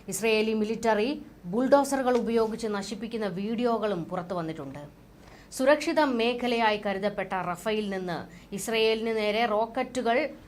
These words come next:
ഹമാസുകൾ ഉതിർക്കാൻ ഉപയോഗിച്ചതായി ഇന്റലിജൻസ് കണ്ടെത്തിയതിനാലാണ് ഇവിടെ ഓപ്പറേഷൻ ആരംഭിച്ചതെന്ന് ഇസ്രയേൽ സൈന്യം പറഞ്ഞു. ഹമാസ് അവിടെ വീണ്ടും സംഘടിക്കാൻ ശ്രമിക്കുകയാണ്.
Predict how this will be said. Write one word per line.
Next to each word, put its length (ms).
ഹമാസുകൾ 680
ഉതിർക്കാൻ 500
ഉപയോഗിച്ചതായി 920
ഇന്റലിജൻസ് 560
കണ്ടെത്തിയതിനാലാണ് 1040
ഇവിടെ 320
ഓപ്പറേഷൻ 640
ആരംഭിച്ചതെന്ന് 800
ഇസ്രയേൽ 380
സൈന്യം 680
പറഞ്ഞു. 300
ഹമാസ് 320
അവിടെ 220
വീണ്ടും 460
സംഘടിക്കാൻ 640
ശ്രമിക്കുകയാണ്. 760